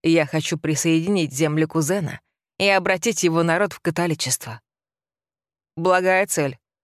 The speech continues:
с поклоном ответил рыцарь. «Стало быть, я могу передать великому магистру положительный ответ?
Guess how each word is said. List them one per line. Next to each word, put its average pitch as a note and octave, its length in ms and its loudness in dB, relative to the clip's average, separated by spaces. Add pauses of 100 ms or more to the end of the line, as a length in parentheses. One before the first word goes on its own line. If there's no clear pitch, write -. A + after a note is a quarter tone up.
(160)
с - 60 -16
поклоном D3 500 -4
ответил D3+ 400 -4
рыцарь. C#3+ 380 -6 (640)
«Стало E3 340 2
быть, D#3 300 0
я D3+ 300 2
могу D3+ 320 2
передать D#3 440 0
великому D#3+ 460 2
магистру D#3 600 0
положительный D#3+ 840 0
ответ? B2 360 -8